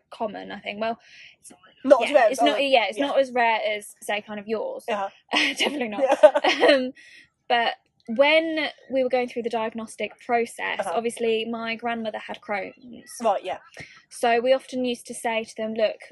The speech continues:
Speaker 1: is it that? Like, we've got a family relative that has Crohn's. Could
Speaker 2: Uh-huh.
Speaker 1: it be something like this?"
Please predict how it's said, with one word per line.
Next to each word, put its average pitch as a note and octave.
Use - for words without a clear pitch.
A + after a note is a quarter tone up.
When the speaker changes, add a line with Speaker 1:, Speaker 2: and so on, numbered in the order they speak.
Speaker 1:
is B3
it A#3
that? G3
Like, G#3+
we've A3
got A3+
a -
family C4+
relative A3
that A3+
has G#3+
Crohn's. A#3
Could -
Speaker 2:
Uh-huh. B3
Speaker 1:
it -
be C4
something A#3
like A3
this?" D4